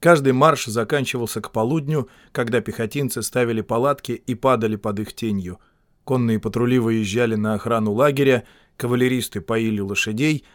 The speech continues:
а интенданты забивали быков, чтобы обеспечить солдат обязательной порцией мяса. Самыми занятыми были кавалеристы. Их задача состояла в том, чтобы встречать на дальних подступах и отгонять подальше вражеских разведчиков –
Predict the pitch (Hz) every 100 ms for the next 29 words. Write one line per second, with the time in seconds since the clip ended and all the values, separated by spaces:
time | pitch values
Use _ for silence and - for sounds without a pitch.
0 | _ - 165 160 143 131 147 151 139 110
1 | 113 113 131 127 104 107 139 135 - -
2 | 107 107 107 110 - 143 120 104 104 104
3 | 117 117 104 101 117 120 113 107 101 110
4 | 104 - - 101 98 98 87 - 76 -
5 | _ _ _ _ _ _ _ _ _ _
6 | - 151 160 143 131 107 139 170 156 165
7 | 151 151 143 120 95 123 143 135 113 104
8 | 98 92 - 82 80 _ _ _ _ -
9 | - - 151 147 123 127 151 160 - 113
10 | - 107 - 120 139 139 120 160 143 -
11 | 127 127 - - 127 143 139 131 117 135
12 | 127 117 - 143 - 120 117 107 - 131
13 | 110 120 120 127 - 117 131 143 - 104
14 | 123 120 117 123 - 131 127 139 104 -
15 | - 78